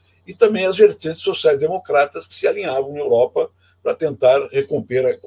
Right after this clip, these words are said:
recompor aquilo que eles chamavam, de maneira um pouco artificial, de modo de vida democrático europeu.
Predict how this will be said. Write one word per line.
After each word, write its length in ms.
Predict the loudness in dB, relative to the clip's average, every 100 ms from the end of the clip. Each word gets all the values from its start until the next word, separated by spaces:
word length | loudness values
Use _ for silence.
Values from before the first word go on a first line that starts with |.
| -10
recompor 480 | -6 -6 -4 -2 -2
aquilo 300 | -2 -8 -14
que 100 | -14
eles 100 | -8
chamavam, 560 | -4 -4 -4 -6 -10 -20 _ _ _
de 80 | -2
maneira 340 | -2 0 -2
um 60 | -2
pouco 280 | -2 -2
artificial, 500 | -6 -10 -12 -4 -2
de 100 | -2
modo 240 | -4 -6 -6
de 120 | -10
vida 420 | -10 -8 -4 -6 -8 _ -10
democrático 640 | -6 -6 -4 -6 -6 -6
europeu. 460 | -4 -4 -6 -10